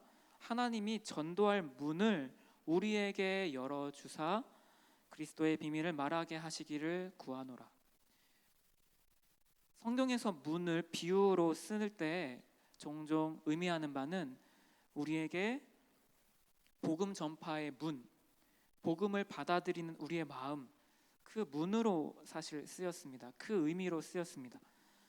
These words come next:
그런데 이 빌라델-, 빌-, 빌라델비아 교회에게 "너에게 열린 문이 있어"라는 뜻은 그런 어떤 의-, 의미냐면,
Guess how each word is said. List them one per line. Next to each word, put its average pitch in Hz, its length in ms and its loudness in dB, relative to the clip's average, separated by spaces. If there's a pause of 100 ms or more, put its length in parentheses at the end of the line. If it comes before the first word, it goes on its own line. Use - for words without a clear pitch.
(560)
그런데 185 220 4
이 196 40 2
빌라델-, 214 680 2
빌-, 185 280 0
빌라델비아 202 640 4
교회에게 165 680 0 (100)
"너에게 190 520 2
열린 190 320 4
문이 233 300 0
있어"라는 156 680 2
뜻은 156 520 -6
그런 139 180 -16
어떤 165 300 -4
의-, 156 180 -4
의미냐면, 147 840 -2